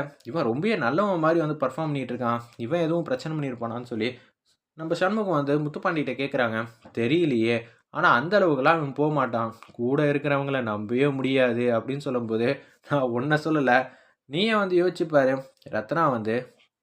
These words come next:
இவன் மேல அன்பா பாசமாவே பேச மாட்டேங்கிற," அப்படின்னு சொல்லிட்டு இருக்கிறப்ப, ரத்னாவை maybe இவங்க வந்து பார்க்கலாம்.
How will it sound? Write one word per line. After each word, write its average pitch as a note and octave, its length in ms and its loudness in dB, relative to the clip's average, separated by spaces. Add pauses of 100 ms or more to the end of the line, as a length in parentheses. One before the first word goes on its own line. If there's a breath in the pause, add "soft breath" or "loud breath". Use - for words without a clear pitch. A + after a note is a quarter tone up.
(140)
இவன் B2 220 -4
மேல A#2+ 180 0 (500 soft breath)
அன்பா C#3+ 280 4
பாசமாவே C#3+ 460 4
பேச C#3+ 200 2
மாட்டேங்கிற," B2 380 2 (300)
அப்படின்னு F3+ 340 2
சொல்லிட்டு F3+ 260 0
இருக்கிறப்ப, A#2+ 340 0 (680 soft breath)
ரத்னாவை D#3 440 4 (300)
maybe A#2 300 0
இவங்க C3 260 -2
வந்து C#3+ 260 -2 (140)
பார்க்கலாம். B2+ 540 4